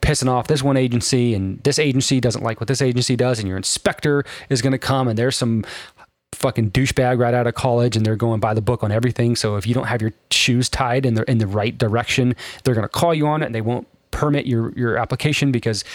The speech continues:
your shoes weren't tied right. And you think I'm being hyperbole, but, but I'm not. It's, like, literally that, that granular, uh, uh, of how we get down into things.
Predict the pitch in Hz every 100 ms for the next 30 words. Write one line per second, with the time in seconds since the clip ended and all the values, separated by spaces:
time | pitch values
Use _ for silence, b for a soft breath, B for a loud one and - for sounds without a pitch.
0 | B - - 214 202 147 - 143 131 131
1 | 139 135 113 - 208 156 123 127 107 113
2 | 135 123 113 - - 123 107 104 139 139
3 | - 135 127 104 110 120 151 139 120 110
4 | 123 131 - B B B 117 143 160 127
5 | 127 135 117 107 110 - 120 - - 123
6 | - - 135 113 117 123 151 123 95 101
7 | 101 -